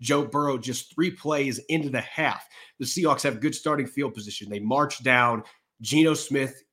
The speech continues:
ends up getting intercepted, trying to force the ball to Jackson Smith and Jigba with multiple defenders all over him. It was a bad decision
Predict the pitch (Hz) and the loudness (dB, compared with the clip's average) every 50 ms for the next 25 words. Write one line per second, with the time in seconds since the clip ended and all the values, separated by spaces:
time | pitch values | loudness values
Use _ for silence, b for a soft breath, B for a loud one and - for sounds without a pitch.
0 | _ 143 127 127 120 120 135 127 - - 131 120 117 110 - - - 147 151 147 | _ -2 -2 0 0 0 -2 -2 -2 -2 -2 -2 -2 -2 -4 -4 -2 -2 -2 -2
1 | 139 123 - - - 135 127 127 - 123 120 - - 127 120 117 107 110 - 127 | -2 -4 -4 -2 -2 -2 -2 -2 -4 -8 -6 -2 -2 0 0 0 -2 -4 -4 -6
2 | 135 123 117 - 127 117 123 120 120 113 107 95 - 113 107 107 110 - - 107 | -4 -4 -4 -6 -6 -4 -2 -2 -2 -4 -6 -6 -4 -2 -2 -2 -2 -4 -8 -12
3 | - - 120 113 - 113 107 - 113 120 123 104 104 117 107 101 104 104 - 104 | -10 -8 -8 -8 -6 -8 -8 -6 -6 -6 -6 -4 -2 -2 -2 -2 -4 -8 -8 -4
4 | 107 131 135 135 131 127 117 113 110 113 107 - - 120 120 117 110 117 120 110 | -2 0 0 -2 -2 -4 -6 -6 -6 -6 -8 -4 -2 -2 -2 0 -2 -4 -6 -6
5 | B B B B B B - 123 131 131 127 123 123 - 127 123 123 117 113 123 | B B B B B B 2 4 6 6 6 4 4 2 2 2 2 2 0 0
6 | 123 117 117 117 123 117 110 107 104 104 107 - - 127 139 139 139 127 127 113 | 0 0 0 0 -2 -2 -4 -4 -6 -8 -6 -4 0 0 2 0 0 -2 -4 -4
7 | - - 123 123 113 - 120 110 113 | -2 -2 0 0 0 -2 -2 -2 -4